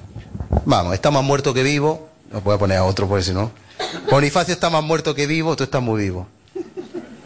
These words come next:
Pero yo voy a orar por si acaso." <laughs> Más vale que no ores. Porque eso no llega a ningún sitio, no pasa del techo. Y este está alto, ni uno más bajo.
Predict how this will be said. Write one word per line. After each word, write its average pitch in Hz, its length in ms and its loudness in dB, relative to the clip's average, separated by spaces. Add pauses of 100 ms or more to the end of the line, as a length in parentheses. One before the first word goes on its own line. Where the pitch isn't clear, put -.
(300)
Pero 151 180 4
yo 170 140 2
voy 175 100 2
a 156 60 4
orar 156 240 0
por 147 140 -2
si 135 100 -4
acaso." - 440 -2 (520)
<laughs> - 1800 -12
Más 147 140 4
vale 131 180 0
que 117 80 -2
no 110 140 0
ores. 87 420 -4 (1300)
Porque 131 180 4
eso 151 140 2
no 151 80 2
llega 156 260 2
a - 20 2
ningún 123 280 0
sitio, 117 240 -2
no 139 120 2
pasa 175 240 2
del 135 180 0
techo. - 380 -2 (1120)
Y - 60 0
este 156 160 0
está 127 260 2
alto, 101 440 -2
ni 123 200 2
uno 170 200 2
más 120 160 2
bajo. 82 400 -4